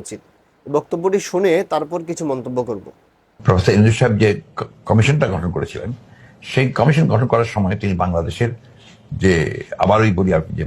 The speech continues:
Speaker 2: বাংলাদেশের যে কালচার, বাংলাদেশের মানুষের যে চিন্তা ভাবনা, রুচি, এগুলো চিন্তা করা উচিত ছিল। বাংলাদেশ তো রাতারাতি আপনার সুইডেন, ডেনমার্ক, নরওয়ে হয়ে যাবে না, তাই না?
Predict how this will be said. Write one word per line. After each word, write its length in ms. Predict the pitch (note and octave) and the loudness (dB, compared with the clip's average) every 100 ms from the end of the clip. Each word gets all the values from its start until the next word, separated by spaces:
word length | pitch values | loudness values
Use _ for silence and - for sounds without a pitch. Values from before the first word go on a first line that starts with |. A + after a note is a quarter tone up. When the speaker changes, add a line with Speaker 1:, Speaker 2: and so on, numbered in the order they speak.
| F2 | -2
Speaker 2:
বাংলাদেশের 460 | F2+ D#2+ E2 - A#2+ | -2 -2 -4 -4 -2
যে 60 | G#2 | -2
কালচার, 340 | - E2+ - - - - - - - - F2 | -2 -6 -8 -12 -18 -20 -20 -20 -14 -2 2
বাংলাদেশের 480 | F2+ F2+ F2 G2+ G2+ | 4 4 2 2 0
মানুষের 300 | E2 F2+ F#2+ E2+ | 0 -2 -2 -2
যে 60 | E2+ F#2+ | -4 0
চিন্তা 220 | G2 D#2 - | 2 2 2
ভাবনা, 260 | D#2+ B1 A#1+ - | 0 -2 -6 -8
রুচি, 220 | - - - | -10 -8 -8
এগুলো 180 | F2+ G2 A2+ - - - - - | 0 0 0 -4 -20 -20 -20 2
চিন্তা 200 | A#2+ G2 D2 | 4 6 4
করা 120 | C#2+ | 0
উচিত 120 | - - | 0 -8
ছিল। 120 | G1+ - - - - - - - | -10 -10 -16 -20 -18 -16 -8 0
বাংলাদেশ 320 | F2+ F#2+ F#2+ F#2+ | 2 4 4 2
তো 40 | B2 E2 | 2 2
রাতারাতি 460 | - E2+ E2 - G2+ | 0 2 0 0 -4
আপনার 180 | G2 A2+ - | -4 -6 -2
সুইডেন, 280 | G#2+ F#2+ G#2+ A2 - | -2 0 0 -2 -2
ডেনমার্ক, 360 | F2+ F2 F#2+ - F2 | 0 2 0 -2 -2
নরওয়ে 260 | E2+ F2 F#2+ | 0 2 2
হয়ে 120 | F2+ | 2
যাবে 140 | D#2 D2 | 0 -2
না, 60 | - - - - - - - - | -10 -14 -14 -14 -20 -20 -12 -4
তাই 140 | - | 2
না? 60 | F3 | 4